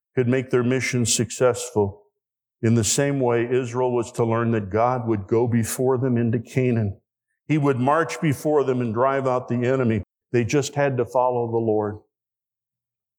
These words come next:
Earlier, I asked you to ask the Lord, "Lord, what do you want me to do to consecrate myself to you?" Now I'm going to ask you to make another prayer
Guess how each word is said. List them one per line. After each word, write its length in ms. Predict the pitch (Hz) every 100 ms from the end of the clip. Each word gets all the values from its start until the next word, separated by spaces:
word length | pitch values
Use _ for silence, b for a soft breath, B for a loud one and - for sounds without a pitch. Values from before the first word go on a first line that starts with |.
| -
Earlier, 360 | 139 165 170 151
I 120 | 135
asked 340 | 123 117 -
you 180 | 104 92 b b b b b _ _
to 200 | 117 123
ask 340 | 123 139 -
the 80 | -
Lord, 360 | 131 117 110 113
"Lord, 280 | 131 151 143
what 220 | 185 165
do 60 |
you 180 | 143 143
want 300 | 127 123 123
me 100 | 113
to 100 | 107
do 220 | 98 110 101
to 80 |
consecrate 760 | 98 - 120 117 110 - 120 117
myself 600 | 110 107 - 117 101 -
to 100 | - 107
you?" 180 | 98 92 - _ _ _ _ _ _ _ _ _ _ _ _ _ _ _ _ -
Now 160 | 120
I'm 140 | 135 120
going 160 | 110
to 60 | 107
ask 260 | 107 110 -
you 60 |
to 80 | 104
make 180 | 104 95
another 340 | 104 104 104
prayer 360 | 95 101 92